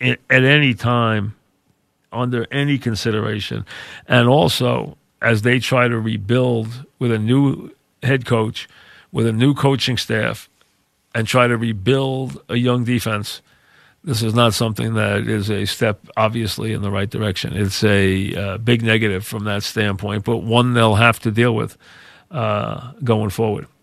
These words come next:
We should be able to get some calls in before we turn it over to Howie at the bottom of the hour, and you hear, uh, Met baseball back after this. Aaron Rodgers spoke out about, uh, his situation in Green Bay, saying that he still hoped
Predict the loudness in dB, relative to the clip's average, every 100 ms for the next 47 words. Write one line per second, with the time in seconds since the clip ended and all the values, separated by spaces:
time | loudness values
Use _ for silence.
0 | _ -4 2 4 2 0 -4 0 2 2
1 | 2 0 -4 -6 -6 -4 -4 -4 -4 -4
2 | -6 -4 -2 2 2 0 -2 -4 -2 0
3 | 0 -2 -2 0 0 0 -2 -2 -4 -4
4 | -2 0 0 0 0 -2 -4 -6 -2 -2
5 | -2 0 0 0 -2 0 0 -2 0 -2
6 | -2 -8 -10 -18 -20 -20 -20 _ _ _
7 | _ _ _ _ _ _ _ 4 4 6
8 | 4 2 -2 -2 0 0 0 0 -2 -6
9 | -4 -2 -2 -4 -4 -4 -4 -2 -2 -2
10 | -2 -2 0 0 -2 -4 -4 -2 -2 0
11 | 0 2 0 -2 -2 0 0 0 -2 -2
12 | -6 -6 -6 -2 0 2 2 0 -6